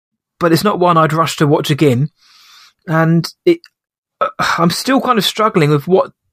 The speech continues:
I really think about it, because I didn't dislike it. I didn't like it, though. I didn't enjoy it, but I didn't dislike it. It's, is it straight down the middle? Possibly, 'cause like we said, the first half is pretty good, and the second half, whilst not bad,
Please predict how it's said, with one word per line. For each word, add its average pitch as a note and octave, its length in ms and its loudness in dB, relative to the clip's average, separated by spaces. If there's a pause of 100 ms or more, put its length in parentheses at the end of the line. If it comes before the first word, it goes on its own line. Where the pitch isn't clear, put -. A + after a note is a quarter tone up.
(120)
I D#3+ 160 0
really E3 340 2
think F#3 220 -2
about A#2+ 220 0
it, B2 140 -6
because D#3+ 220 -2
I E3+ 60 2
didn't A#3+ 260 -2
dislike - 440 -4
it. A#2+ 140 -4 (280)
I D#3 80 -2
didn't F#3 180 0
like G#3+ 280 -2
it, C3+ 100 0
though. B2 280 -2
I D3+ 40 -2
didn't E3+ 200 0
enjoy F3 300 2
it, A#2 220 -2 (380)
but D#3 100 -2
I F#3 40 0
didn't G3+ 180 0
dislike E3 520 -2
it. B2 120 0
It's, - 360 -6 (380)
is E3 160 0
it F#3 60 -2
straight G3 340 0
down F#3+ 200 2
the F#3 60 4
middle? G3 380 2 (120)
Possibly, D3 480 0
'cause D#3+ 180 0
like E3+ 220 -2
we D#3 60 2
said, E3 200 2
the C#3 60 -2
first F3+ 360 0
half D3+ 320 0
is D3+ 420 2 (380)
pretty D3+ 240 2
good, C#3+ 240 0
and B2+ 60 -2
the C3 60 2
second F3 320 0
half, C#3+ 320 0 (260)
whilst E3 300 0
not F3+ 240 -2
bad, C#3 360 0